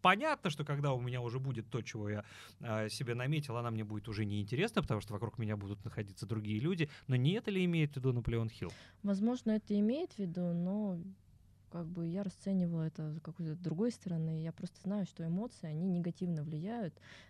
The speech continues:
Speaker 2: на
Speaker 1: И ты не одна так
Speaker 2: на
Speaker 1: считаешь.
Speaker 2: финансы. <laughs>
Speaker 1: Да,
Speaker 2: Да.
Speaker 1: я, я бы здесь,
Speaker 2: Вот. И
Speaker 1: наверное
Speaker 2: за-, зачастую, когда эмоционально принимается решение, оно, а, ну, не в ста процентах случаях, но в большинстве, а, своём приводит к каким-то негативным последствиям, к убыткам.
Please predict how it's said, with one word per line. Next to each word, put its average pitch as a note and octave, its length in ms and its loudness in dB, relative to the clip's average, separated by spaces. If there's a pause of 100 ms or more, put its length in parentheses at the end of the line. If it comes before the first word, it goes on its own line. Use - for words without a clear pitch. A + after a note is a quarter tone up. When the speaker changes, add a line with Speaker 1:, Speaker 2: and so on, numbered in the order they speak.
(100)
Speaker 2:
на F#3 460 0 (420)
Speaker 1:
И D#3 100 8
ты F#3 100 6
не E3+ 100 4
одна E3+ 220 4
так F#3+ 120 4
Speaker 2:
на B3+ 140 4
Speaker 1:
считаешь. C4 280 2
Speaker 2:
финансы. A#3+ 520 4 (120)
<laughs> G#3 120 0
Speaker 1:
Да, F#3 220 8
Speaker 2:
Да. F#2+ 220 2
Speaker 1:
я, F3+ 180 8 (200)
я D#3 220 12
бы D#3+ 60 8
здесь, E3+ 200 12
Speaker 2:
Вот. F#3 80 4
И D#3+ 40 8
Speaker 1:
наверное D#3+ 420 12
Speaker 2:
за-, C4 80 12
зачастую, D4+ 460 0
когда G#3+ 320 4
эмоционально G#3+ 640 4
принимается F#3+ 640 2
решение, B3+ 680 2
оно, G#3+ 680 2
а, D#3+ 400 -2
ну, G3 160 2 (360)
не E3+ 200 -6
в - 40 -8
ста D4 160 -4
процентах F#3 540 -2
случаях, E3 380 -6
но F3+ 80 -2
в E3+ 40 -2
большинстве, F3+ 580 -2 (460)
а, D#3+ 600 -6 (100)
своём A#3+ 320 -2
приводит G3 500 -2 (120)
к E3+ 200 -6
каким-то G3+ 400 2
негативным E3 480 0
последствиям, D3+ 500 -8
к F3+ 80 -6
убыткам. D3+ 380 -2